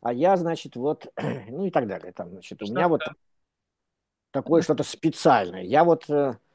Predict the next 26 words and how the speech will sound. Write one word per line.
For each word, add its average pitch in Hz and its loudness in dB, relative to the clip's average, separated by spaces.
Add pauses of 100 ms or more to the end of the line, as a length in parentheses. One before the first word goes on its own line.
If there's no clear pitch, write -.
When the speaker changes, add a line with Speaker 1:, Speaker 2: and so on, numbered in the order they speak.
(760)
Speaker 1:
да, 185 -10
Speaker 2:
Вообще, 180 0 (140)
Speaker 1:
так. 180 -12
Speaker 2:
это, 196 0
ты 196 -4
знаешь, 214 -2
это - -6
есть 190 -2
такое 165 -6
абсолютно 151 -10
в 147 -12
этом 151 -14
возрасте, 170 -10
когда 147 -10 (840)
такая 190 -2
дихотомия 185 -2
жуткая, 165 -6
когда 151 -6
ты 151 -12
понимаешь, 165 -8
что - -14
ты 180 -10
должен 151 -4
быть - -12
как - -12
все - -8